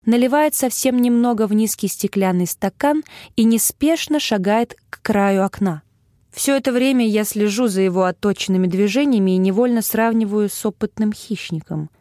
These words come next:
Стивен делает небольшой глоток и медленно облизывает нижнюю губу, осматривая охраняемую территорию владений Картеров. Мои щёки вспыхивают. Но любопытство оказывается сильнее.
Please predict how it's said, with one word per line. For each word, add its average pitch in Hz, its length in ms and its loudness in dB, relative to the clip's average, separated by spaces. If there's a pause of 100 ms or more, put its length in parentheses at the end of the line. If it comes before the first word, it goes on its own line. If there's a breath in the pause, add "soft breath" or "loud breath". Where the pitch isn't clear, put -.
(420)
Стивен 214 500 0
делает 214 400 2
небольшой 208 440 0
глоток 208 680 0
и 208 100 2
медленно 214 500 0
облизывает 202 640 0
нижнюю 196 420 0
губу, 202 360 0
осматривая 180 680 -2
охраняемую 180 640 0
территорию 233 600 -2
владений 190 560 -2
Картеров. 170 680 -8 (460)
Мои 220 300 2
щёки 240 420 0
вспыхивают. 170 840 -6 (680 soft breath)
Но 208 180 2
любопытство 233 760 0
оказывается 220 600 -2
сильнее. 240 680 -2